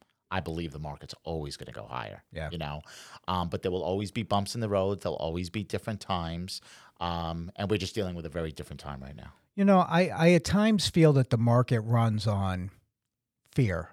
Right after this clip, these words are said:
Speaker 2: right? Because you see these wild shifts in the marketplace, and, and just as a, as a layperson looking at it, and I, I pay attention to this stuff, but I'm not, I would never call myself an expert.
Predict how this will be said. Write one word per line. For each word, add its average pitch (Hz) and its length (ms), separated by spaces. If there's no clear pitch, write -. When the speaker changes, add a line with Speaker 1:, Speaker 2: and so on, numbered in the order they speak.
Speaker 2:
right? 143 320
Because 143 300
you 147 80
see 208 200
these 170 260
wild 131 520
shifts - 400
in 110 100
the 104 60
marketplace, 98 960
and, 131 300
and 131 240
just 160 220
as 135 140
a, 123 200
as 135 120
a 123 40
layperson 139 840
looking 110 340
at 78 200
it, 73 160
and 233 200
I, 202 100
I 240 40
pay 277 200
attention 180 400
to 185 80
this 175 200
stuff, 175 280
but 180 120
I'm 165 120
not, 180 140
I 180 80
would 170 160
never 165 160
call 165 160
myself 143 380
an 160 80
expert. 101 460